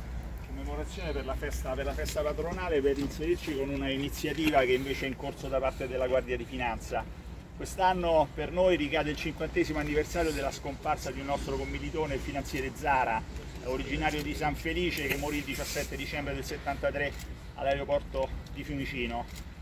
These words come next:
Nell'ambito delle celebrazioni, la commemorazione di questo evento, noi abbiamo organizzato una staffetta,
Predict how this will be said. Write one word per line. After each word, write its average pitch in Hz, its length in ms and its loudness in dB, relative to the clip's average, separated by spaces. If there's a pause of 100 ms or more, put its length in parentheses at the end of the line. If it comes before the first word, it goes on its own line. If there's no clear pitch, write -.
Nell'ambito 170 600 2
delle 143 680 0 (220)
celebrazioni, 151 880 2
la 131 100 4
commemorazione 151 760 0
di 147 60 0
questo 151 300 -2
evento, 170 540 6 (420)
noi 175 140 2
abbiamo 156 260 2
organizzato 151 480 2
una 147 140 4
staffetta, 147 760 0